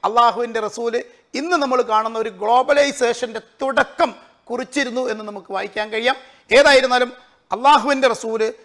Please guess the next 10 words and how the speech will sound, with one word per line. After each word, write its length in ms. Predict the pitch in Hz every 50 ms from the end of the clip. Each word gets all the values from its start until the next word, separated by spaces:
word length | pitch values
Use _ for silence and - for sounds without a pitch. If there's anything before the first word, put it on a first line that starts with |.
| _ _ - -
സാധാരണ 640 | 214 226 240 254 254 240 269 262 262 262 262 262 269 277 - - - - - 196
അള്ളാഹു, 300 | 190 226 240 247 240 226 - 214 233 233 233 226 202 202 196 196 185 _ - - 190 185 190 _ - - 185 - _ _ _ _ - 170
അള്ളാഹുവിൽ 440 | 202 247 277 302 269 214 277 262 240 247
നിന്നുള്ള 280 | 240 240 240 240 240 247 254 - - - - - -
ഒരു 100 | 214 254 233 185 226
ദൈവീകമായ 760 | 240 262 277 254 294 302 302 262 277 262 247 254 247 247 247 247 214 185
ദിവ്യത്വ 520 | 214 220 190 196 196 262 262 262 - - 254 -
സ്വഭാവത്തിൻ്റെ 600 | 233 208 214 226 226 214 226 220 - 233 220 214 196 190
അപ്പുറത്ത് 520 | 196 - - - 214 277 262 254 - 208 196 185 - _ _ _ _ _ 160 160
ജീവിതത്തിൻ്റെ 640 | 214 247 262 247 277 226 262 - - 254 240 233